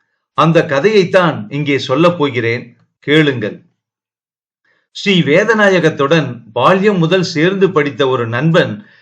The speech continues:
பின்னால் இவருடன் சேர்ந்தே வியாபாரம் செய்தான். சாது மனிதரான வேதநாயகம் அந்த நண்பனை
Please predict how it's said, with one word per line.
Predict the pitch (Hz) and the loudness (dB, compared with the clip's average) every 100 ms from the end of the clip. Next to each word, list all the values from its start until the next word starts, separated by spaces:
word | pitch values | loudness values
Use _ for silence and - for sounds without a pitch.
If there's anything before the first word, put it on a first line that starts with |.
| _ - | _ -4
பின்னால் | 170 202 220 202 | -2 0 -2 -2
இவருடன் | 156 151 156 156 185 | 0 2 2 2 0
சேர்ந்தே | 165 151 180 180 180 175 | -2 0 0 2 2 2
வியாபாரம் | 117 131 151 165 147 127 | 0 0 2 2 0 -2
செய்தான். | 123 117 110 98 - _ _ _ - | -6 -4 -4 -6 -12 _ _ _ -18
சாது | - 165 151 202 240 220 | -6 2 4 4 2 0
மனிதரான | 147 156 160 156 151 | 0 2 4 2 2
வேதநாயகம் | 123 135 160 170 143 131 143 117 104 - _ | 0 0 2 2 0 0 -2 -4 -8 -14 _
அந்த | 127 139 135 | -6 -2 -2
நண்பனை | 120 151 180 185 | 0 0 0 0